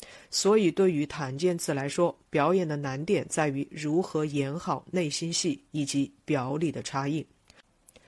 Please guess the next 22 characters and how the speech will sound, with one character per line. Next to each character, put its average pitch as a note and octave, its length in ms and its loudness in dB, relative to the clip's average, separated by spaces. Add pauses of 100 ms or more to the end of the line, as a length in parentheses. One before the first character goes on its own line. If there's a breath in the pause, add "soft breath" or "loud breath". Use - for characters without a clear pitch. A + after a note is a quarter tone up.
(360 soft breath)
顾 C4 160 2
云 F3+ 220 2
是 G#3+ 140 2
否 D#3+ 200 2
有 D3 220 2
内 E3+ 180 2
心 F3 220 -2
戏， - 300 0
首 C#3 340 0
先 G3+ 260 2
取 D3 240 -6
决 C#3+ 220 0
于 D#3 240 -2
编 F#3+ 260 4
剧 G3+ 220 0
对 F3 180 0
于 C#3+ 180 0
整 C3+ 300 -2
个 D#3+ 140 0
项 D#3+ 240 2
目 D3 80 -4
的 C3+ 180 -4